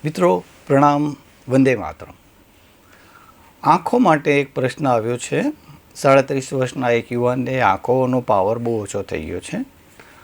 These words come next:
આંખોમાં એને લાય પણ બળે છે, પરંતુ તળિયે લાય બળે છે, આંખોમાં લાય બળે છે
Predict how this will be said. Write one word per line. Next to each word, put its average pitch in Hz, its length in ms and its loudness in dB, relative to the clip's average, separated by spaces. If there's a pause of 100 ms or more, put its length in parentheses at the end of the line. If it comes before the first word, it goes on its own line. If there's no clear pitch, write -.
(200)
આંખોમાં 160 500 2
એને 143 200 2
લાય 110 260 -2
પણ 156 220 -4
બળે 113 220 -2
છે, 160 300 -6 (840)
પરંતુ 190 760 2 (640)
તળિયે 131 340 6
લાય 160 200 6
બળે 151 280 2
છે, 156 200 -4
આંખોમાં 135 520 0
લાય 131 180 0
બળે 123 300 0
છે 107 420 -4